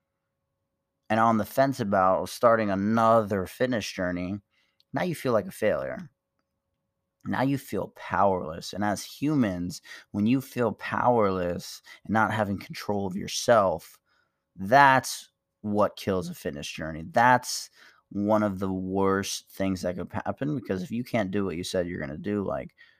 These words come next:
you're truly powerless. And that kind of person is the people that you see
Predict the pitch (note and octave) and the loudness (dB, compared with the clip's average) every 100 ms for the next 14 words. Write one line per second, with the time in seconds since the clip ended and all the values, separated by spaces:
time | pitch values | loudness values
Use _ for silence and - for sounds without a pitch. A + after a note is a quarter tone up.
0 | _ - F#2+ - G2 E2+ - G2 F#2+ C2+ | _ -8 -6 -2 -2 -2 0 2 2 0
1 | C2 - - - F2 F2+ - E2+ - - | -4 -8 -8 -4 -2 -4 -6 -6 -6 -4
2 | F2 - - - - - - - - - | -4 -6 -8 -8 -10 -12 -12 -10 -10 -12
3 | - - - - - - - D2+ | -12 -10 -8 -8 -10 -10 -10 -10